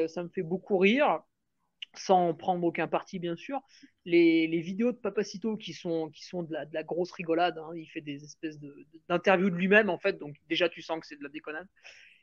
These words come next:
Et à un moment donné, il s'était proclamé roi des Visigoths, je sais plus quoi, parce qu'il habite dans le sud-ouest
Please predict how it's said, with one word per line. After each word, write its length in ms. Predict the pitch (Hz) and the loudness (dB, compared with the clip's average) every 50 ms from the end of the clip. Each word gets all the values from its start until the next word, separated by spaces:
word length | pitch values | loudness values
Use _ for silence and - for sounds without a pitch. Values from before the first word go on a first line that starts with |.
| _ _ _ _ _ | _ _ _ _ _
Et 400 | 190 190 220 262 294 311 311 277 | 8 8 8 8 6 6 6 6
à 100 | 220 175 | 6 6
un 40 | 175 | 4
moment 200 | 180 190 220 226 | 4 4 4 6
donné, 240 | 208 214 220 269 294 | 6 6 4 4 4
il 140 | 247 214 | 2 2
s'était 340 | - - 190 175 - 185 190 | 2 0 -2 0 2 0 0
proclamé 600 | 190 - - - 170 170 - 170 160 165 185 196 | 0 -2 -4 -4 -4 -2 -2 -4 -2 0 2 4
roi 260 | 190 156 147 160 175 | 4 4 6 4 4
des 100 | 180 180 170 | 4 2 -2
Visigoths, 460 | 160 165 165 170 165 160 175 185 190 | -6 -8 -10 -10 -2 0 0 2 0
je 60 | - - | -2 -6
sais 40 | - | -10
plus 120 | 139 - 143 | -12 -16 -6
quoi, 200 | - 180 190 185 | -4 -4 -4 -4
parce 120 | 185 - | -6 -14
qu'il 160 | - - 151 151 | -20 -12 -10 -8
habite 220 | 143 139 156 156 | -8 -8 -10 -8
dans 100 | 151 151 | -6 -6
le 60 | 151 | -6
sud-ouest 520 | 147 - - 147 156 175 208 - - _ | -8 -12 -8 -4 -4 -4 -4 -6 -10 _